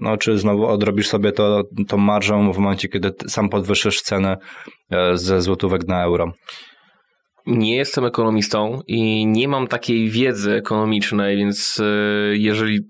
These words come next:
Speaker 2: w zasadzie wypowiadam się tylko i wyłącznie, e, mówię, mówię za siebie w ten sposób. Natomiast, e,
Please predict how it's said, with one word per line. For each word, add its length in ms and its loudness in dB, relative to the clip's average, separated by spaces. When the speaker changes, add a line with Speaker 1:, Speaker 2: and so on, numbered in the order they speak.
Speaker 2:
w 60 -6
zasadzie 340 0
wypowiadam 420 0
się 100 -4
tylko 240 -2
i 40 0
wyłącznie, 460 0
e, 360 0
mówię, 320 2
mówię 220 2
za 100 -2
siebie 340 -2
w 40 -14
ten 120 0
sposób. 340 -4
Natomiast, 640 -2
e, 40 2